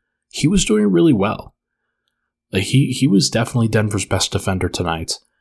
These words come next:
And it stands out that probably should have played him on, on Giannis from the start and perhaps gone small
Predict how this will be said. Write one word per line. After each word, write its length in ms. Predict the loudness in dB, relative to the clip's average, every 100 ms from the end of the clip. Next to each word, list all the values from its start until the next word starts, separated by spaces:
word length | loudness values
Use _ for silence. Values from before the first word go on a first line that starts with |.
| _ _ _ _
And 520 | -4 -2 -2 -2 -4 -4 -6 -6 -10
it 160 | -8 -4
stands 460 | -4 -2 -4 -2 0
out 300 | 0 -2 -4
that 300 | -4 -4 -10 _ _ _ _ _ _ _ _
probably 640 | 2 2 0 -2 -2 0
should 200 | 0 0
have 120 | -4 -2
played 280 | -2 -2
him 120 | -4 -4
on, 180 | -2 -4 -2
on 180 | -2
Giannis 360 | 0 -2 -2 -4
from 160 | -4 -4
the 80 |
start 520 | -2 -2 -2 -2 -8 -18 -14 -14 -14 -16 -18 -4
and 440 | -4 -4 -8 -8 -8 -4 -4 -4
perhaps 360 | -4 -2 -2 -2
gone 200 | -4 0
small 580 | -2 -2 -6 -8 -10